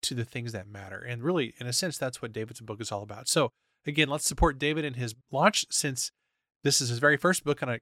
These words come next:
gosh, I always want people to have a great experience with their very first book. So go check out his book,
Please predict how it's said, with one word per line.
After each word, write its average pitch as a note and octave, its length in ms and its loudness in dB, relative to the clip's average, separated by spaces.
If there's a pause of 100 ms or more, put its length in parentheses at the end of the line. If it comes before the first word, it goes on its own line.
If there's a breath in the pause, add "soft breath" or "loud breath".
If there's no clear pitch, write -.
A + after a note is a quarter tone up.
(100)
gosh, C#3 240 0
I C3 80 -2
always F3+ 200 0
want C#3+ 140 -8
people C#3 260 -8
to B2+ 60 -4
have B2 140 -4
a A#2+ 60 -8
great A2+ 220 -4
experience A2+ 520 -8
with A#2+ 100 -8
their A2 120 -4
very G#2+ 240 -8
first - 280 -12
book. - 160 -12 (440)
So - 160 0
go D3 100 6
check E3 260 6
out D#3 100 8
his C#3 120 0
book, E3 220 -2